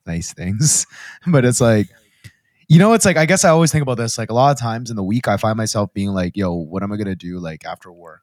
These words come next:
Where am I, what am I gonna do, like, on Friday?" And it's like, wouldn't, like, I don't know, like, it'd be nice to, like, have a perspective where instead of you're thinking like that, you're just like, "I'm glad I'm done work and I'm just relaxing."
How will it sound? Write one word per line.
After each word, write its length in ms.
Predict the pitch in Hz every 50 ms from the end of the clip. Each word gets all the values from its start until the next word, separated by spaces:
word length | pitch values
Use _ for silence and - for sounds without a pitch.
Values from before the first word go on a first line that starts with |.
| _
Where 160 | _ 82 90 90
am 120 | 90 92
I, 120 | 92 90 80
what 180 | - 90 95
am 80 | 95 95
I 60 | 98
gonna 220 | 95 95 92 92 85
do, 240 | - 90 90 90
like, 320 | 87 87 85 78 78 - _ _ _ _ _ - - - -
on 80 | 101 110
Friday?" 440 | - - 214 - - 131 156 160 143
And 100 | 123 120
it's 140 | 127 - -
like, 220 | 143 139 - _ _ _ _ _ _ _ _ _ _ _ _
wouldn't, 400 | - 160 190 220 233 233 - -
like, 160 | 185 165 151
I 60 | 160
don't 120 | 170 175 170
know, 140 | 156 139 123
like, 200 | 120 120 - 127
it'd 100 | 127 120
be 120 | 151 151
nice 360 | 139 123 135 165 170 - -
to, 80 | - 143
like, 200 | 131 123 117 -
have 160 | - 135 127
a 60 | 127 -
perspective 680 | - 117 104 - - - 127 127 - - 107 104 95
where 160 | 107 110 107 107
instead 240 | 107 104 - 127 120
of 100 | 113 -
you're 80 | 113 110
thinking 300 | - 117 123 - 127 117
like 180 | 107 101 -
that, 120 | - 101 101
you're 100 | 101 101 95
just 220 | - 104 - -
like, 240 | 107 104 101 - _ _ _ _ _ _ _
"I'm 160 | - 123 123 123
glad 320 | 107 117 113 117 131 135
I'm 120 | 127 117 110
done 320 | 95 113 110 110 104 92
work 400 | 87 90 98 131 156 156 - - - _ _
and 120 | 113 107 104
I'm 200 | 101 98 101 95
just 280 | 98 101 98 - -
relaxing." 600 | - 95 90 87 92 87 90 95 - - - -